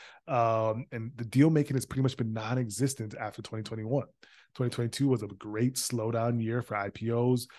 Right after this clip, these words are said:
great slowdown year for M-, M and A transactions. People were just sitting on the sidelines and waiting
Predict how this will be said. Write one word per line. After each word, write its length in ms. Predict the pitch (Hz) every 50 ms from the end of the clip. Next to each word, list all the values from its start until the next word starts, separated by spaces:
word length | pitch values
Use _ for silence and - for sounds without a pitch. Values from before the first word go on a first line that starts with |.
| - - _ -
great 200 | - 113 113 117
slowdown 440 | - - 127 117 117 113 110 110 113
year 100 | 117 113
for 140 | - - 120
M-, 180 | 120 110 107 127
M 140 | 139 113 107
and 80 | 107 110
A 100 | 117 127
transactions. 680 | 127 - 127 120 117 127 123 117 - - 123 120 107 101
People 300 | - - 135 127 135 131
were 60 | 123
just 180 | 110 - - -
sitting 180 | 135 120 127
on 100 | 123 117
the 80 | 110 104
sidelines 520 | - - 120 120 123 117 104 98 104 101
and 220 | - - 113 101 101
waiting 560 | 117 131 139 147 131 113 101 104 104 101